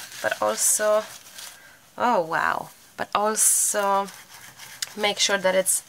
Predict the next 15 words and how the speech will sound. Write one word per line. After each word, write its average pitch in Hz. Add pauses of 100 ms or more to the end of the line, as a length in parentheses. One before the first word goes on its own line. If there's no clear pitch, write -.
even 233
everywhere, 226 (760)
that 196
the 185
color 196 (100)
is 262
there, 247 (320)
but 202 (160)
yes, -
kind 254
of - (800)
blend 220
it 107
in 202
better 190